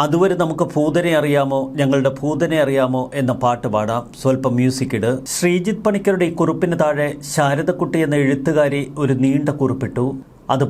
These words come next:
പൂർണ്ണമായും രാമനെ തള്ളിപ്പറയുന്നത്. ഇടതുപക്ഷ ചിന്താഗതി തന്നെയാണ് ഇത്തരം കുറിപ്പുകളുടെ അടിസ്ഥാനം. എന്നാൽ ശാരദക്കുട്ടിയെ എടുത്തുടുത്തുകൊണ്ട് അതിന് താഴെ മഹാക്കുറിപ്പുകൾ തന്നെയാണ് പ്രത്യക്ഷപ്പെട്ടത്.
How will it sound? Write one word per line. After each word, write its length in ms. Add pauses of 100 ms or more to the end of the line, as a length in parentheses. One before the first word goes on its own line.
പൂർണ്ണമായും 580 (300)
രാമനെ 380 (100)
തള്ളിപ്പറയുന്നത്. 760 (600)
ഇടതുപക്ഷ 420 (160)
ചിന്താഗതി 580
തന്നെയാണ് 400 (240)
ഇത്തരം 360
കുറിപ്പുകളുടെ 600
അടിസ്ഥാനം. 480 (640)
എന്നാൽ 200 (160)
ശാരദക്കുട്ടിയെ 800 (240)
എടുത്തുടുത്തുകൊണ്ട് 960 (540)
അതിന് 320
താഴെ 280 (600)
മഹാക്കുറിപ്പുകൾ 840
തന്നെയാണ് 440
പ്രത്യക്ഷപ്പെട്ടത്. 800